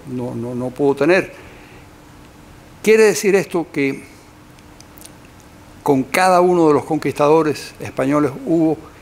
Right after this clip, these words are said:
grandes dificultades. Con Pizarro, eh, bueno, Pizarro terminó muerto por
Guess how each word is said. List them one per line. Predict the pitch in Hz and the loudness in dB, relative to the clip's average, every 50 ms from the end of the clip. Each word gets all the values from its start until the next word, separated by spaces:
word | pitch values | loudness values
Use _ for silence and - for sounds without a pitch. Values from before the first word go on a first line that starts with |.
| - - - - - - - - - - | -20 -20 -20 -20 -20 -20 -20 -20 -16 -6
grandes | - 139 151 165 160 147 139 123 | -2 0 0 2 2 0 0 -2
dificultades. | 123 - 127 120 - 123 117 - 110 - - - - - - - - - - - - - - - - - | -4 -6 -8 -10 -12 -12 -12 -10 -10 -12 -12 -14 -18 -18 -20 -20 -20 -20 -20 -20 -20 -20 -20 -20 -20 -20
Con | - - - - - | -18 -18 -20 -12 -10
Pizarro, | 135 127 - - 165 165 165 135 139 143 135 - - - - - - - - - - - - - | -8 -6 -4 -2 0 0 0 0 -2 -4 -4 -6 -12 -20 -20 -20 -20 -20 -20 -20 -20 -20 -18 -14
eh, | - - 60 - - - - | -12 -10 -10 -10 -12 -8 -8
bueno, | 64 - - - - 120 | -6 -6 -6 -10 -14 -16
Pizarro | - - 139 143 143 | -10 -6 -4 -4 -4
terminó | 135 143 127 135 135 143 147 | -4 -6 -6 -6 -6 -6 -6
muerto | 135 135 139 147 147 143 139 - 135 123 | -4 -2 0 0 0 0 -2 -4 -6 -6
por | - 131 127 123 | -6 -6 -8 -8